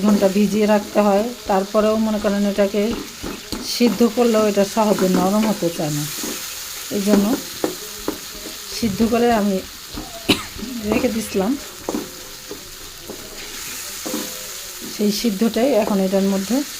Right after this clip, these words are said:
দিয়ে দেবো। চিংড়ি মাছগুলো মোটামুটি ছেড়ে গেছে, আরেকটু আগে ডিপের থেকে বের করলে ভালো হতো। এটাকে এখন রান্না করতে করতে ছেড়ে যাবে। চিংড়ি মাছ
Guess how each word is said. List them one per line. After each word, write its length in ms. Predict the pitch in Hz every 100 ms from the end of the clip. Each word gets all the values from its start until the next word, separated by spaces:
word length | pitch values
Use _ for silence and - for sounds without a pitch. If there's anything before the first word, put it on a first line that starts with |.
| - - 170
দিয়ে 160 | 202 175
দেবো। 180 | 165 165 156 - - - - - - -
চিংড়ি 240 | 240 220 220
মাছগুলো 360 | 220 208 208 208 208
মোটামুটি 360 | 208 202 196 202 - - -
ছেড়ে 240 | - 214 214
গেছে, 260 | 196 - 185 233 - - - - - - - - - - - - - -
আরেকটু 280 | 214 226 - 220
আগে 120 | 226 208
ডিপের 220 | 208 202 -
থেকে 160 | 208 190
বের 140 | 190 196
করলে 200 | 190 185 185
ভালো 160 | 180 175 185
হতো। 180 | - 214 - - - - - - - - - - - - -
এটাকে 220 | - 220 233
এখন 120 | 208 202 185
রান্না 240 | 196 196 202
করতে 180 | 202 202
করতে 200 | 202 214 202 -
ছেড়ে 200 | 185 165
যাবে। 180 | 156 156 - - - - - - - -
চিংড়ি 240 | - 202 214
মাছ 120 | 233